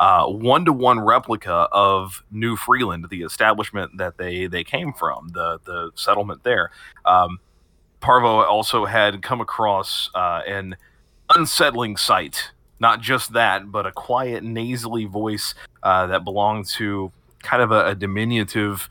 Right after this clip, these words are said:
uh, white-haired older man who identified himself as, uh, chief scientist of the Institute, uh, who would like to show Parvo his work, gesturing to the,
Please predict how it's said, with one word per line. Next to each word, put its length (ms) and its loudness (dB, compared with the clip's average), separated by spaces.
uh, 260 2
white-haired 600 2
older 380 0
man 240 2
who 120 0
identified 580 2
himself 480 -4
as, 300 -6
uh, 220 -2
chief 280 -4
scientist 520 2
of 80 -2
the 100 -4
Institute, 560 -2
uh, 320 0
who 480 -4
would 180 -4
like 200 2
to 60 -8
show 320 0
Parvo 480 0
his 240 -8
work, 360 0
gesturing 600 -6
to 200 -10
the, 320 0